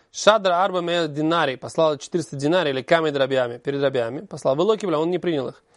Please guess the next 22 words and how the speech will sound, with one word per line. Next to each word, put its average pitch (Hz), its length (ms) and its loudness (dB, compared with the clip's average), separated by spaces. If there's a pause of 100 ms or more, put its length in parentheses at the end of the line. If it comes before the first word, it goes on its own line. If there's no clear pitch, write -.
(220)
Шадрин 233 340 0
или 220 80 2
Камед 196 340 2
Рова, 139 220 0
послал 170 340 0
их - 60 -12
Рове, 135 240 0
и 160 40 -6
Киблин, 233 300 -4
он 196 120 -2
принял 202 280 0
их, 143 120 -6
Мишум 160 260 -2
Шалу 196 260 2
Малхус, 170 440 -6 (180)
за 160 480 -2 (880)
мира 196 460 -2 (200)
с - 260 -4
властями. 139 500 0 (280)
Шома 208 320 0
Рабиами, 151 760 0
Икпед, 151 340 -6